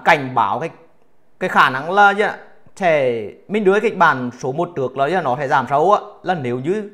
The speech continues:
kịch bản mình nói sau hai giờ nó không rút chân đến được thì kịch bản một đó là anh chị phải thoát hết. Đó là một kịch bản. Mình đã nói rất kỹ vào video hôm qua. Và kịch bản thứ hai mình nói với anh chị rằng là thị trường nó sẽ nhúng xuống là điều hiển nhiên. Và nhúng xuống sau đó nó kéo lên được là, là một phiên test cung. À, test cung ba.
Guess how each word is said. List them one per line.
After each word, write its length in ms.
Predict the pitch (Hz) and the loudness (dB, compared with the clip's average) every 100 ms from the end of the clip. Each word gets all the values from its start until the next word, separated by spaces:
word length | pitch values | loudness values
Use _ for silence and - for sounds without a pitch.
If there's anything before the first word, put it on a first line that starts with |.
| _ _ - | _ _ -8
kịch 200 | 185 175 | -4 0
bản 200 | 151 139 | 0 0
mình 100 | 180 | -6
nói 120 | 123 | -6
sau 180 | - 151 | 0 2
hai 160 | 180 196 | 2 2
giờ 120 | 202 | -2
nó 100 | 147 | -4
không 180 | - 240 | -6 -6
rút 120 | 151 | -6
chân 140 | - 185 | -6 -4
đến 180 | 175 | -4
được 120 | 180 147 | -6 -6
thì 60 | 156 | -8
kịch 100 | 165 | -6
bản 180 | 147 127 | -4 -2
một 120 | 143 | -4
đó 80 | 117 | -6
là 100 | 104 | -8
anh 60 | 139 | -8
chị 140 | 147 | -8
phải 140 | 139 | -8
thoát 180 | 107 87 | -8 -10
hết. 100 | 117 113 _ _ | -12 -14 _ _
Đó 120 | 98 | -12
là 80 | 110 | -10
một 100 | 131 | -10
kịch 120 | 131 | -6
bản. 180 | 135 113 - - - - _ _ _ | -2 -2 -4 -20 -20 -20 _ _ _
Mình 100 | 180 | -6
đã 60 | 180 | -4
nói 220 | 123 117 | -4 -4
rất 160 | 123 170 | -8 -8
kỹ 220 | 220 135 | -6 -4
vào 120 | 117 | -6
video 240 | 139 165 165 | -8 -4 -2
hôm 60 | |
qua. 180 | 165 170 - - _ _ _ _ | 2 2 0 -10 _ _ _ _
Và 160 | 208 202 | 6 6
kịch 200 | 208 196 | 4 2
bản 200 | 170 139 | 2 2
thứ 80 | |
hai 140 | 135 151 | 2 2
mình 120 | 214 | 0
nói 100 | 156 | -2
với 100 | 147 | -2
anh 60 | 190 | -2
chị 120 | 185 | -2
rằng 220 | 190 196 | 0 -2
là 60 | 196 | -4
thị 140 | 185 | -6
trường 240 | - 196 | -2 -4
nó 160 | 196 175 208 | -2 -4 -4
sẽ 120 | 170 | -4
nhúng 260 | 127 123 | -4 -6
xuống 160 | 135 135 | -8 -8
là 60 | 143 | -4
điều 140 | 190 | -2
hiển 160 | 170 131 | -2 -4
nhiên. 140 | 185 - - _ _ _ | -6 -6 -16 _ _ _
Và 120 | 214 | 0
nhúng 320 | 214 156 139 147 | 0 0 -6 -8
xuống 260 | 147 135 | -8 -2
sau 120 | 170 | 2
đó 80 | 214 | 2
nó 120 | 175 | 0
kéo 300 | 131 131 107 | -4 -4 -2
lên 240 | 139 180 220 | -2 -2 2
được 160 | 202 - - - | 0 0 -6 -18
là, 160 | 156 170 | -4 -2
là 140 | 156 | 0
một 140 | 160 156 | -4 -6
phiên 140 | 185 | -8
test 120 | 190 190 | -6 -2
cung. 140 | 233 226 - - _ _ _ | 0 -2 -8 -20 _ _ _
À, 100 | 127 | -10
test 160 | 135 147 | -6 -6
cung 120 | 202 | 2
ba. 180 | 196 | 4